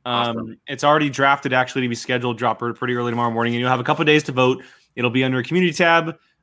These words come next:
Speaker 1: um, on our homepage, but also if you're subscribed to the channel, it'll pop up in your descriptions, and you can just click vote on which movie you wanna pick.
Speaker 2: Perfect, guys. Be kind. I mean, you can't go wrong with any of 'em, honestly. So I,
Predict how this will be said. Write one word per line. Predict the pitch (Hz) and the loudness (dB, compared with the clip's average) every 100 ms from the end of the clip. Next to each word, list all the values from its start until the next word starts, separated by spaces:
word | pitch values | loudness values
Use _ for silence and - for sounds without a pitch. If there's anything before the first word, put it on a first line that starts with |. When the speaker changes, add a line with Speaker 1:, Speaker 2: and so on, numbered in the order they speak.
| - | -6
Speaker 1:
um, | 120 117 113 113 - | -2 0 -2 -4 -6
on | 127 120 | -4 0
our | |
homepage, | 123 147 151 147 | 0 0 0 0
but | 123 | 2
also | 139 139 139 | 2 2 -2
if | 131 | -2
you're | 123 | -4
subscribed | 117 - 139 135 | -4 0 2 2
to | |
the | 123 | 0
channel, | 156 165 170 165 _ _ | 0 2 2 0 _ _
it'll | 120 117 | -4 0
pop | 139 135 | 4 4
up | 139 - | 4 2
in | 160 | 0
your | 175 | 0
descriptions, | 147 - 135 131 135 131 | 0 -2 -4 -4 -6 -4
and | 120 | -6
you | |
can | 120 | -6
just | 120 | -6
click | 139 - | -6 -2
vote | 127 135 | -2 -2
on | 127 123 | -4 -6
which | 123 | -6
movie | 135 131 | -6 -4
you | 147 | -4
wanna | 147 | -4
pick. | 208 - _ _ _ _ _ _ _ - _ _ | -8 -10 _ _ _ _ _ _ _ -20 _ _
Speaker 2:
Perfect, | - 131 131 117 101 - | -2 -2 0 -6 -8 -2
guys. | 120 120 | 0 0
Be | 117 131 | -2 -2
kind. | 143 143 143 | 2 4 4
I | 139 | 4
mean, | 143 | 4
you | 139 | 4
can't | 190 170 | 2 4
go | 170 | 6
wrong | 165 160 | 6 4
with | 151 | 0
any | 156 151 | 2 4
of | 131 110 | 4 2
'em, | 104 | -2
honestly. | 95 104 98 - 95 | -2 -4 -4 -8 -10
So | 92 107 | -6 -2
I, | 113 123 | 0 0